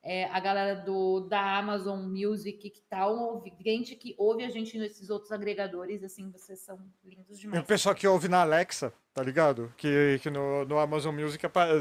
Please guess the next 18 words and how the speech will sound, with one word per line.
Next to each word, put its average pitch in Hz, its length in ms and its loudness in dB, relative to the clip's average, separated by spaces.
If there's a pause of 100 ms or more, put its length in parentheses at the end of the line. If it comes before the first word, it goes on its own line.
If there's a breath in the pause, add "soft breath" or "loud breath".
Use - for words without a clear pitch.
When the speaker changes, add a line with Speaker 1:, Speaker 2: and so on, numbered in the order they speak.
Speaker 2:
dá, 156 180 4
dá 156 140 0
pra 147 140 -6
identificar 156 380 -6
isso 165 200 -4
aí. 139 120 0 (540 loud breath)
Só 220 160 4
pra 247 140 2
vocês 262 280 0
terem 254 220 2
ideia 156 340 4
também, 127 300 -4
né? 143 280 -2
Quanto 196 220 4
ao 190 60 4
crescimento 180 600 0
do 123 100 -10
podcast. 123 720 -4